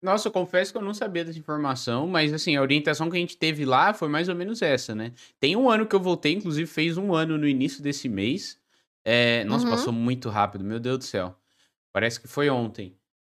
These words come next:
Speaker 1: Mas, enfim, daí na época também a gente acabou que já tinha arrumado a família e tal, e, e, meu, lá, eu não sei como é que é aí, mas lá o pessoal pra dar informação é um saco, assim.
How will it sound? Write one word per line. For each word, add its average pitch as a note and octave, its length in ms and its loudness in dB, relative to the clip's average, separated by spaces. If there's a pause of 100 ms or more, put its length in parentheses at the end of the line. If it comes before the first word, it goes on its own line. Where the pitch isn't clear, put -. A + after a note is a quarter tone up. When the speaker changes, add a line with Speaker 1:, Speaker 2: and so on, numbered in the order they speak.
Speaker 1:
Mas, C3 920 2
enfim, G#3 420 0
daí D3 260 4
na E3+ 180 4
época F3+ 260 0
também E3 340 0
a G3+ 40 2
gente G3 220 -2
acabou D3+ 720 2
que C3 140 -8
já C#3+ 140 2
tinha D3 200 0
arrumado C3+ 360 2
a C3 40 0
família D#3 600 0
e E3 60 -2
tal, G3+ 340 4
e, B3+ 340 -6
e, G3+ 60 0
meu, G3+ 280 6
lá, C#3+ 540 4
eu B2 60 0
não D#3+ 80 -2
sei F#3 160 0
como A3 200 0
é A3+ 60 0
que A#3 140 0
é A3+ 80 8
aí, D#3+ 180 4
mas C3 280 2
lá C#3+ 160 4
o G3 60 2
pessoal F3 380 0
pra A3 140 -2
dar E3+ 140 0
informação D3 800 -2
é A2 120 2
um D#3+ 100 0
saco, - 420 -2
assim. F#2 280 -12